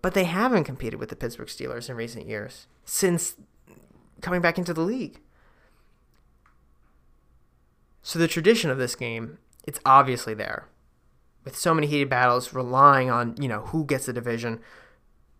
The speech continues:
the future tradition of this, this rivalry is really at stake. And I think this is gonna be a key moment in the rivalry where we see the torch obviously was passed last year to Jackson, right? And maybe it's to Rudolph this year.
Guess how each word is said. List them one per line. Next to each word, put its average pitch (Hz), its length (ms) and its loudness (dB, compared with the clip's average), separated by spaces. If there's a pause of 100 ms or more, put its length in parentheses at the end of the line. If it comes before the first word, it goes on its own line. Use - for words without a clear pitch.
(600)
the - 80 -12
future 190 400 0
tradition 135 380 -2
of 127 220 -6
this, 123 300 -8
this 123 220 -10
rivalry 117 520 0
is 135 140 -4
really 160 220 4
at 107 100 -8
stake. - 360 -6
And 131 100 0
I 139 80 2
think 147 280 -2
this 160 140 0
is 151 100 -4
gonna 143 140 2
be 131 100 0
a 127 60 -2
key 147 460 -4 (260)
moment 131 500 0
in 120 100 -6
the 117 80 -4
rivalry 110 640 -4 (580)
where 127 120 0
we 131 100 -2
see 139 140 -4
the 127 80 -6
torch 127 500 -4
obviously 127 380 0
was 120 120 -10
passed 120 400 -4
last 123 280 -4
year 113 220 -6 (420)
to - 100 -16
Jackson, 110 640 -2
right? 110 340 -8 (1400)
And 131 100 -8
maybe 135 240 0
it's 135 160 -4
to 135 80 -4
Rudolph 127 340 0
this 127 240 -6
year. 131 300 -12